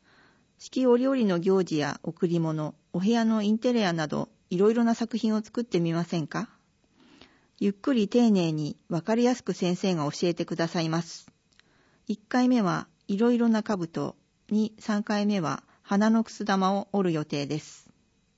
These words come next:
三、初めてのスケッチ画、初心者編、伊那公民館。開催日、五月八日、十五日、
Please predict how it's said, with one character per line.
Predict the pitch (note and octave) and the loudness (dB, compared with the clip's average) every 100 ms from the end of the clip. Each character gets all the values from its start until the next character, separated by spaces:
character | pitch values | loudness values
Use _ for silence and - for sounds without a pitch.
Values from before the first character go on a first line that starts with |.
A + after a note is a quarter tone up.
| _ _ _ _ _ _ _ _ _ _ _ _ _ _ _ _ _ | _ _ _ _ _ _ _ _ _ _ _ _ _ _ _ _ _
三、 | - A#3 G#3 A#3 _ _ _ _ _ | -6 -2 -2 -4 _ _ _ _ _
初 | - G#3+ D4 | -6 -4 -2
め | C#4+ | -2
て | G3 | 0
の | F3 | -2
ス | D3+ | -4
ケ | - | -2
ッ | F3 | -4
チ | - F3+ | -2 -6
画、 | E3 D#3 - | -4 -6 -10
初 | - - | -20 -12
心 | G3 G#3 G3+ | -6 -2 -2
者 | G3 F#3 | 0 -2
編、 | F3 F3 C4+ _ _ _ _ _ | -2 -4 -8 _ _ _ _ _
伊 | A3+ | 2
那 | A#3+ | 2
公 | A#3 A3 | 2 0
民 | G#3+ F#3+ | 2 0
館。 | F#3 B2 - _ _ _ _ - _ _ _ _ | -2 -6 -10 _ _ _ _ -20 _ _ _ _
開 | B3 B3 | -2 0
催 | B3+ A#3+ | 0 0
日、 | F#3 D#3+ - - _ _ _ _ | 0 -4 -6 -16 _ _ _ _
五 | B3+ | 2
月 | B3 F#2+ - D2+ - _ _ - | 2 2 -4 -12 -12 _ _ -2
八 | G#3+ A3 | 0 0
日、 | G#3+ G3 F3+ _ _ | 0 -2 -2 _ _
十 | F#3 A#3 A3+ | -6 -2 0
五 | F#3 | 0
日、 | D#3+ D3+ D#3 C#3+ | 0 -4 -6 -8